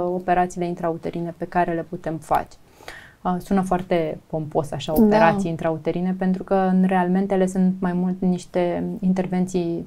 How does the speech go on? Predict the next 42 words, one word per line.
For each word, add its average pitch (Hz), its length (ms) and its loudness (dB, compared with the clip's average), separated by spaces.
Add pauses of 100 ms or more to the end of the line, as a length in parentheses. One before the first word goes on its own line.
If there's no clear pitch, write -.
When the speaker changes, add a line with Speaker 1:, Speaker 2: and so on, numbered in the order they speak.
(160)
Speaker 1:
minim-invazive, 165 1160 -2 (220)
așa 175 160 -8
cum 170 160 -6
facem 165 280 -2
laparoscopia 165 680 -2
acum 160 180 -6
pentru 160 300 -8
colecis, 160 340 -2
pentru 160 300 -8
apendic, 156 460 -6
pentru - 460 -10 (600)
chiste 180 220 0
ovariene 160 440 -2
sau 165 160 -4
fibroame, 190 440 0
așa 202 200 -2
putem 202 240 -2
să 196 120 -4
facem 185 380 0
intervenții 180 480 -2
laparoscopice 170 720 -4
și 160 400 -4
pe, 156 500 -6
pe 165 100 -6 (100)
făt, - 280 -2
pentru 214 580 4
o 196 120 2
gamă 196 300 4
foarte 180 340 0
mică 160 220 -6
de 156 100 -4
patologii, 151 680 -4 (500)
însă 196 300 0
ele 202 360 6
făcute 190 380 0
atunci 185 280 0
când 165 180 -2
trebuie, 180 560 2
cu 185 120 -4
un 175 100 2
diagnostic 175 540 0
prenatal 170 560 -2